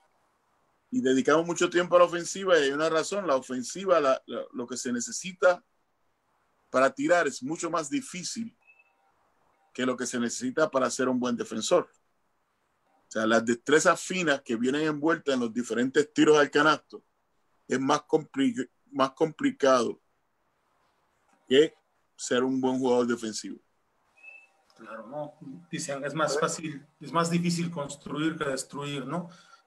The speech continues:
Speaker 2: Y por ese, por esa razón. Eh, profe, eh, bueno, Daniel, creo que, no sé si tenga alguna pregunta, pero,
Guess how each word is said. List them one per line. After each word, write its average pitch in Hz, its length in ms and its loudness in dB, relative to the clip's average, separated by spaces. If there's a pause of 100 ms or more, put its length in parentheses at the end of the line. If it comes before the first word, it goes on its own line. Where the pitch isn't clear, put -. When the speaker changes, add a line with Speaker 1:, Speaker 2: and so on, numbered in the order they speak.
(140)
Speaker 2:
Y 123 120 -14
por 131 200 -8
ese, - 400 -10
por 131 120 -12
esa 139 120 -6
razón. 135 300 -6 (300)
Eh, 139 140 -2
profe, 175 280 2 (140)
eh, 151 440 -4 (280)
bueno, 175 320 2
Daniel, 165 320 0
creo 170 160 0
que, 165 160 -8 (440)
no 143 100 -10
sé 156 80 -8
si 156 40 -14
tenga 160 140 -2
alguna 156 260 0
pregunta, 170 460 0
pero, 120 640 -4